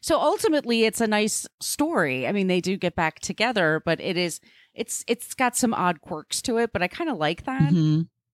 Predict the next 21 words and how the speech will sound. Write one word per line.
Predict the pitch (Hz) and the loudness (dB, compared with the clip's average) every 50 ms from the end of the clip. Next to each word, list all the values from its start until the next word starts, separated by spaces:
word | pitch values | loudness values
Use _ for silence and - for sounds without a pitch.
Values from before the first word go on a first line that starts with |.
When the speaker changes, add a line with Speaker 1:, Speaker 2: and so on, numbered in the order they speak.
| _ _ - | _ _ -20
Speaker 1:
I, | |
I, | - - - - | -20 -18 -6 0
Speaker 2:
Yeah. | - 175 196 160 - - - - | 2 2 2 2 0 -4 -8 -12
Speaker 1:
you | - 247 | -10 -8
know, | 208 147 131 | -6 -6 -6
I | 156 160 185 | -4 0 0
Speaker 2:
It | 285 247 | 0 2
kinda | 262 349 381 415 403 339 | 2 2 2 2 4 4
lends | 262 262 269 294 277 233 | 4 4 4 4 4 4
it, | 302 233 - - | 2 0 -2 -2
it | 226 226 - | -2 -2 0
kind | - 277 294 330 | 2 0 2 0
of | 294 240 | 0 0
lends | 226 226 233 240 240 214 202 | 2 4 4 4 4 2 0
the | - 214 | -2 -2
little | 202 190 190 190 190 - | 0 2 2 2 0 0
kind | - 196 180 | 0 2 2
of | 165 156 | 2 0
fairy | - - 180 175 180 180 170 | 0 0 0 2 2 2 2
tale | - - 165 147 135 139 151 147 131 | 2 2 2 2 2 0 -2 -2 -2
layer | 143 139 131 147 151 127 123 120 127 | 0 0 0 0 -2 -4 -6 -6 -8